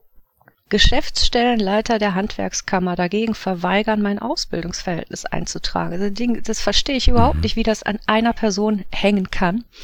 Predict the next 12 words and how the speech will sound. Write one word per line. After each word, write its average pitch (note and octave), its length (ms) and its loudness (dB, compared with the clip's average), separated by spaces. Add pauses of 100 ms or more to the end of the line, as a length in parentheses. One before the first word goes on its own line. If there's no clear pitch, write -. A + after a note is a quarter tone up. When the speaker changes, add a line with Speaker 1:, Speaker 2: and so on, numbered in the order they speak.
(300)
Speaker 1:
tut - 220 0
es - 140 -4
aber. F#3+ 340 0 (600)
Und G3+ 200 0
es - 120 -4
gab G#3+ 220 0
dann A3+ 180 -2
eben G#3+ 160 0
die G#3 60 2
Möglichkeit, - 1000 2
ähm, F#3 420 -2
dass - 520 -4